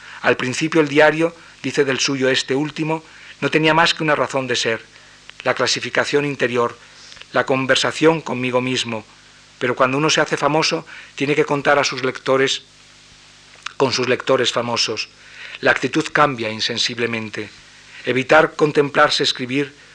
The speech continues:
no pensar en el efecto producido, seguir siendo sincero. Los mejores diarios son los que se dir-, dirigen a ningún lector,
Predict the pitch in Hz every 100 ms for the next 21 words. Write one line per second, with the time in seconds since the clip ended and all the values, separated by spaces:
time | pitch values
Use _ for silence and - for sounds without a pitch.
0 | - 135 135 151 160 151 147 131 120 160
1 | 156 - 123 - 123 117 135 127 131 -
2 | - - - 123 139 131 - 123 117 107
3 | 120 - 117 110 107 - - - - -
4 | - - 123 131 123 156 160 139 147 151
5 | 147 151 - - - 139 147 147 - 139
6 | 135 127 - 135 131 143 - 147 143 -
7 | 127 123 117 135 123 117 - 117 113